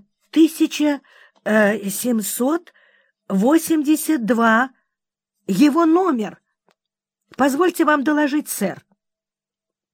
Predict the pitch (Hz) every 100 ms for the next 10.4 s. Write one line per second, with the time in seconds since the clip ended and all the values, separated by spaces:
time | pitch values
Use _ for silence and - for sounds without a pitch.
0 | _ _ _ _ _ _ 254 254 - 285
1 | 294 269 _ _ _ _ _ - - 262
2 | 277 - 311 311 - _ _ _ - 190
3 | 254 - 262 294 277 277 320 - 330 262
4 | 262 285 - - _ _ _ _ _ _
5 | _ _ 180 180 190 175 165 143 170 285
6 | - 302 311 _ _ _ _ _ _ -
7 | 190 180 175 196 247 240 220 175 180 190
8 | 156 143 _ _ _ _ _ _ _ _
9 | _ _ _ _ _ _ 127 127 135 -
10 | - 180 269 -